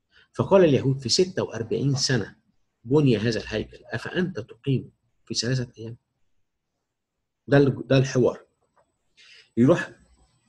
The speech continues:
يوحنا فاتح القوسين بتوعه يقول لك إيه؟ "وأما هو فكان يقول عن هيكل جسده."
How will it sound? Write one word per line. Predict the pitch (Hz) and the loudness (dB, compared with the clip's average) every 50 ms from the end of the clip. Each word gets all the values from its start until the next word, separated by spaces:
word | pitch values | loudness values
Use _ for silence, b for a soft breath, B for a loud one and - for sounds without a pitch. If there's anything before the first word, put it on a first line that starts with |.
| _ | _
يوحنا | - 120 120 - - 190 233 247 180 131 | -4 -2 -2 0 2 4 4 4 4 4
فاتح | 147 160 151 156 147 - - - - _ _ _ - | 2 0 -2 -2 -4 -10 -12 -16 -20 _ _ _ -20
القوسين | - - - 135 - - 151 143 117 | -18 -14 -10 -6 -4 -2 0 0 0
بتوعه | 107 - 135 131 117 107 | -2 0 0 0 0 0
يقول | 95 87 127 120 | 0 0 0 0
لك | 113 113 113 | 0 -2 -4
إيه؟ | 117 - - _ _ _ _ _ _ _ _ _ _ _ _ _ b b b _ _ _ - | -10 -20 -20 _ _ _ _ _ _ _ _ _ _ _ _ _ b b b _ _ _ -6
"وأما | 113 120 175 214 208 170 | -4 0 2 4 4 4
هو | 131 - 185 185 - - - - _ _ _ _ _ _ _ _ _ _ _ _ _ _ _ _ _ _ | 2 0 0 -2 -2 -4 -6 -14 _ _ _ _ _ _ _ _ _ _ _ _ _ _ _ _ _ _
فكان | - 120 - - 214 247 254 214 | -8 -4 0 2 4 4 4 4
يقول | 151 120 - - 131 139 127 - | 4 2 0 0 0 2 2 0
عن | - 107 98 | -2 -4 -4
هيكل | 104 123 123 123 - 107 | -2 -2 -4 -4 -4 -8
جسده." | - - 98 - - 120 - - | -10 -8 -6 -6 -6 -6 -6 -10